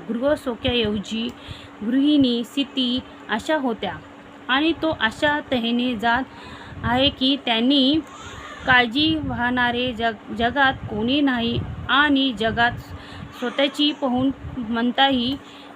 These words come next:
अशी कोणतीही वस्तू त्यांनी सोबत घेतलेली नाही. हा त्याचा स्वच्छतेने केलेले महान असा त्याग होय. हे त्याचे सो-,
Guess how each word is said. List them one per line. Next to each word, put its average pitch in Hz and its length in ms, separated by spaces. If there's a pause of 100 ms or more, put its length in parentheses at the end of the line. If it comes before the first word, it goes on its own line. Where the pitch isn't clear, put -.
(120)
अशी 262 300
कोणतीही 285 520
वस्तू 277 500
त्यांनी 254 320
सोबत 247 640 (200)
घेतलेली 240 440
नाही. 269 320 (1800)
हा 247 200
त्याचा 277 400
स्वच्छतेने 269 840 (120)
केलेले 262 360
महान 262 400
असा 254 260
त्याग 254 320 (160)
होय. 233 200 (460)
हे 247 260
त्याचे 277 440
सो-, 233 280